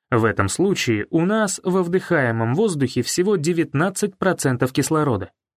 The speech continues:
Многим известно понятие «горная болезнь» или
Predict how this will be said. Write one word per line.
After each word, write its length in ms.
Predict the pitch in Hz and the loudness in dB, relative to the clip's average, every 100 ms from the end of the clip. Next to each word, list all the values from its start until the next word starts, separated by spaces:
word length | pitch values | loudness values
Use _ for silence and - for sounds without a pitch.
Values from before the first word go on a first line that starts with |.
| _ _ _ _ _ - | _ _ _ _ _ -2
Многим 540 | 107 147 190 135 - _ - | 0 2 0 -2 -4 _ -2
известно 560 | 127 120 196 - 190 | 0 2 0 -2 -2
понятие 640 | - 139 180 190 180 175 156 | 0 0 0 0 0 0 0
«горная 460 | 131 165 151 151 | 0 0 0 -2
болезнь» 480 | 139 175 165 98 - _ _ - | 0 0 0 -4 -8 _ _ -4
или 420 | 233 220 208 | 0 0 -2